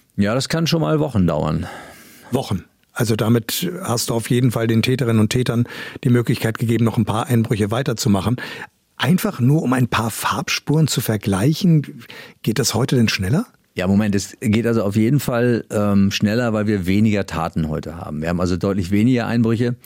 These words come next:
Speaker 1: Man muss aber auch sagen, dass die Kriminaltechnik ja für alle Delikte zuständig ist und dann ist es eine Frage von Mengen.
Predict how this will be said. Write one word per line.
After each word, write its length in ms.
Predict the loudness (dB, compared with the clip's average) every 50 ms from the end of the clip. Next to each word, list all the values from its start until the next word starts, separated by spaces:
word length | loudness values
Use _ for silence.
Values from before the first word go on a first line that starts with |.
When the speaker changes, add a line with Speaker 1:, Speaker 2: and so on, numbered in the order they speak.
| -20 -20 -20 -20 -10 -4
Speaker 1:
Man 120 | 0 0
muss 140 | 2 2 2
aber 160 | 0 0 0
auch 120 | 0 0 0
sagen, 560 | 0 0 0 0 0 2 2 2 2 0 -2 _ _ _ _ _
dass 360 | -6 -4 -4 -4 -4 -6 -6
die 480 | -2 0 2 4 4 4 4 2 0 -2 -4
Kriminaltechnik 760 | -2 0 2 2 2 2 2 0 -2 -2 -2 0 0 0 0
ja 100 | -2 -2
für 200 | -2 -4 -4 -4
alle 220 | -2 0 0 0
Delikte 360 | 0 0 -2 -2 -4 -6 -8 -6
zuständig 560 | -4 -4 -4 -2 -2 0 2 2 2 2 0
ist 140 | 0 0 0
und 120 | -2 -2
dann 120 | -2 -2
ist 120 | -2 0 -2
es 120 | 0 0
eine 100 | 0 0
Frage 440 | 0 -2 -4 -4 -2 -2 -2 -2 -2
von 240 | -2 -2 0 2 2
Mengen. 420 | 2 2 2 2 2 2 0 0